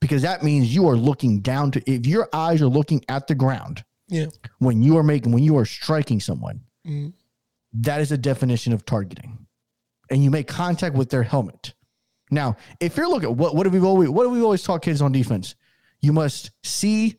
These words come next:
Speaker 1: what you tackle.
Speaker 2: See what you hit. Yep.
Speaker 1: See what you hit.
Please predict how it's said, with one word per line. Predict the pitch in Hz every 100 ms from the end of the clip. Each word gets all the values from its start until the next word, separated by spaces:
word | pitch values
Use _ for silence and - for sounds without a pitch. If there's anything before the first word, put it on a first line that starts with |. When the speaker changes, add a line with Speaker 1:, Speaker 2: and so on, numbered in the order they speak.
| -
Speaker 1:
what | 131 165 160 170
you |
tackle. | - 135 104 - -
Speaker 2:
See | - 170 175
what | -
you | 165
hit. | 156 - _
Yep. | - 165 - _ _ -
Speaker 1:
See | - 156
what | 190 175
you | 196
hit. | 151 110